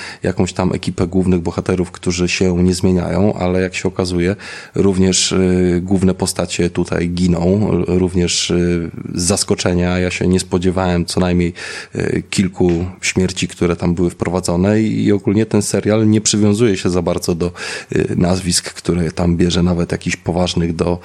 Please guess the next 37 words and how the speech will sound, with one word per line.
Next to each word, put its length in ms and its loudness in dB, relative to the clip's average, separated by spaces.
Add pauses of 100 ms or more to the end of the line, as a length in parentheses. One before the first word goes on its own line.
(380)
yy, 1080 0
do 160 2
odgrywania 480 2
głównych 400 0
ról 240 2
i 20 -2
potrafi 460 -2
je 120 4
bezceremonialnie 920 2
w 460 -4
brutalny 440 0
sposób 360 -4
gdzieś 180 -4
tam 160 -2
pożegnać, 580 -2
nie? 120 -2
Więc, 280 -4 (580)
yy, 720 2 (200)
tym 160 2
bardziej 300 2
polecam 520 2
go 260 4
nie 160 4
po 120 -4
dwóch 260 -2
sezonach, 460 0
tylko 240 -4
po 140 -6
sześciu. 360 -4 (960)
Jakby 280 -4
kogoś 300 -4
to 120 -2
jeszcze 280 -2
tam 180 -4
wcześniej 340 -4
nie 100 -2
przekonało. 520 -4